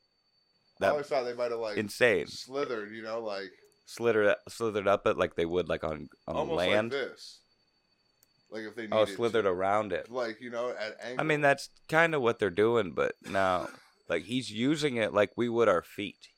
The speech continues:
Speaker 1: He's using,
Speaker 2: <laughs>
Speaker 1: he's using the, the wraparound of it like we would our feet. To,
Speaker 2: Yeah.
Speaker 1: like,
Speaker 2: Oh, no,
Speaker 1: you know,
Speaker 2: I,
Speaker 1: when he
Speaker 2: it's
Speaker 1: climbed the
Speaker 2: crazy,
Speaker 1: rope.
Speaker 2: yeah. He's like, it's nuts. <coughs> That's cool, though.
Speaker 1: That's how, that's how strong they are, dude.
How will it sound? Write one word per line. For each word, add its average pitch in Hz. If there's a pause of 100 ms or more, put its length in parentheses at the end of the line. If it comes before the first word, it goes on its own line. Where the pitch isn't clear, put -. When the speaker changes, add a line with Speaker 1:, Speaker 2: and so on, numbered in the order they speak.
Speaker 1:
He's 120
using, 123
Speaker 2:
<laughs> -
Speaker 1:
he's 101
using 120
the, 85
the 90
wraparound 85
of 76
it 73
like 76
we 87
would 85
our 76
feet. - (720)
To, 98
Speaker 2:
Yeah. 90
Speaker 1:
like, 78 (360)
Speaker 2:
Oh, 131
no, 110
Speaker 1:
you 107
know, 104
Speaker 2:
I, 95
Speaker 1:
when 101
he 104
Speaker 2:
it's 131
Speaker 1:
climbed 117
the 113 (100)
Speaker 2:
crazy, 90
Speaker 1:
rope. 87
Speaker 2:
yeah. 90
He's 85
like, 175 (840)
it's -
nuts. 95
<coughs> - (720)
That's 98
cool, 135
though. 85 (280)
Speaker 1:
That's -
how, 117
that's 107
how 120
strong 117
they 110
are, 101
dude. 107